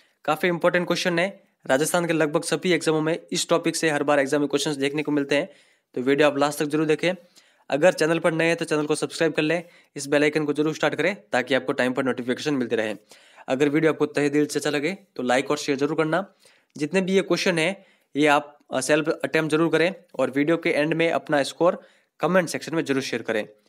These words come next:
चलिए क्वेश्चंस देखते हैं। फर्स्ट क्वेश्चन दे रखा है, निम्नलिखित में से कौन सा पुरातात्विक स्थल विलुप्त सरस्वती नदी के किनारे अवस्थित है? तो ये कौन सा पुरातात्विक स्थल है?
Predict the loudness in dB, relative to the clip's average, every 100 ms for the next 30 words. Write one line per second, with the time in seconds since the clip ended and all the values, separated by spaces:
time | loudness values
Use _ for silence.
0 | _ -4 -2 0 -2 -4 -2 -2 0 -2
1 | -2 -8 _ _ _ _ _ _ _ -2
2 | -2 -2 -4 0 2 2 0 -2 -2 -8
3 | -8 -4 -2 0 0 -2 -2 -4 -2 -4
4 | 0 -2 0 -4 -2 0 2 0 0 0
5 | -2 -4 -4 -6 -10 _ _ _ _ _
6 | -8 -2 0 0 0 0 0 0 -4 -4
7 | -2 -2 -2 -2 0 0 0 -2 -6 -2
8 | -4 -2 -4 -8 _ _ _ _ _ _
9 | -6 -2 0 2 0 2 2 2 0 -2
10 | -2 -2 -8 -4 -2 -2 -4